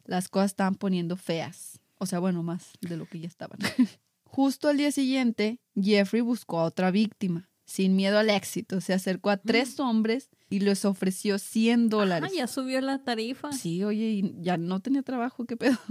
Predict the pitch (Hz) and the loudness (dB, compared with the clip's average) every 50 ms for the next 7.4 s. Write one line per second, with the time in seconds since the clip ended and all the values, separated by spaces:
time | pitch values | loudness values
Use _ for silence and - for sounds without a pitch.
0 | 233 - _ _ _ _ _ _ - 226 202 202 233 233 208 208 - - - - | -8 -8 _ _ _ _ _ _ -8 -6 -6 -4 -4 -4 -4 -6 -8 -10 -12 -16
1 | - - - _ _ _ _ - 240 220 220 233 247 - 294 285 320 247 226 214 | -16 -20 -20 _ _ _ _ 0 0 2 2 2 0 0 0 0 2 2 2 2
2 | 208 196 196 208 202 - 208 202 196 214 254 - - - 269 277 - - - 254 | 0 0 0 0 0 0 0 2 2 0 -2 -4 -4 -2 -2 -2 -2 -2 0 0
3 | 247 240 247 - 269 277 277 269 262 226 202 196 190 185 175 175 175 185 185 - | 0 0 0 -2 -4 -4 -4 -4 -2 0 2 2 2 2 0 0 -2 -2 -2 0
4 | 190 196 196 208 233 247 269 262 240 208 - - 180 190 208 208 214 220 214 202 | 0 0 0 0 -2 -2 -2 -2 -2 -4 -4 -2 -2 0 2 2 2 4 4 2
5 | 208 247 196 190 185 190 202 196 196 190 185 202 180 180 190 - 190 190 185 190 | 0 0 -2 -2 0 2 4 4 4 2 2 2 2 2 2 2 0 0 2 2
6 | 185 185 185 180 175 185 202 220 214 - 208 190 180 185 - 170 156 156 - 165 | 2 2 2 2 2 2 2 0 0 0 -2 -2 -2 -2 -2 -4 -4 -4 -4 -2
7 | 160 170 180 190 196 185 - - | 0 2 2 2 2 0 -2 -8